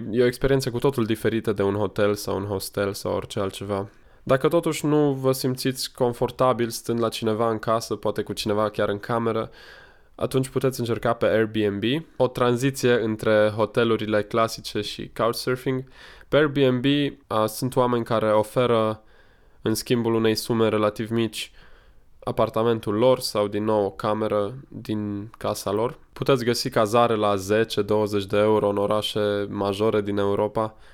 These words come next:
Nu sunt sume mari, mai ales în comparație cu hotelurile, și uneori apartamentele sau camerele sunt în locații foarte centrale,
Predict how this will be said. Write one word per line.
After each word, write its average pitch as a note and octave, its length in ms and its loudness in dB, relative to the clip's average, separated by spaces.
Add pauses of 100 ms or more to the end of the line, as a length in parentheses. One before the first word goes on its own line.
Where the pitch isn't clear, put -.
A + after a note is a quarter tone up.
Nu C#3 140 0
sunt A#2 220 -4
sume A2 260 2
mari, A#2+ 340 2
mai A2+ 160 0
ales G#2 340 0
în G#2+ 120 -4
comparație G#2 480 -2
cu - 100 -6
hotelurile, A#2 600 -2
și - 160 -6
uneori A#2+ 300 4
apartamentele A2+ 800 0
sau G#2 200 0
camerele A2+ 460 0
sunt G#2+ 180 -2
în A#2 100 -2
locații A2+ 400 -2
foarte B2 380 -2
centrale, G#2+ 880 0